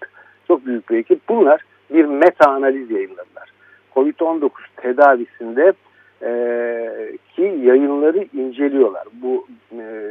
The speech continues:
yaklaşık otuz üç tane klinik araştırma, randomize klinik araştırma ki on üç binden fazla, e,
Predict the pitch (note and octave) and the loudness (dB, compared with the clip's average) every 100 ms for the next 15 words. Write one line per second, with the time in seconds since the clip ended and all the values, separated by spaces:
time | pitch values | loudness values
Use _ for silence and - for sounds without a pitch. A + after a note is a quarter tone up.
0 | A2 A#2 - G#2 - - - - - - | -8 -8 -8 -12 -12 -14 -16 -20 -20 -20
1 | _ _ A2+ - C3+ F#3 - C3+ B2 E3 | _ _ -10 -6 0 0 0 0 0 0
2 | F3 - - C3 C3+ D3+ B2 A#2+ A2+ - | -2 -4 -8 -2 -2 0 2 4 4 0
3 | A#2 G#2+ G2+ G#2+ A2+ A2+ A2+ B2+ - A#2 | -8 -4 -2 0 0 -4 -6 -8 -8 -8
4 | A#2 A2+ G#2+ - C#3 D3+ B2+ B2 A#2+ - | -4 0 0 -2 -4 0 2 2 0 -6
5 | A2+ A2 G#2+ G#2 A2 G2+ A2 A2 - G#2 | -6 -2 -2 0 0 0 0 0 -2 -6
6 | G2 G2 | -6 -6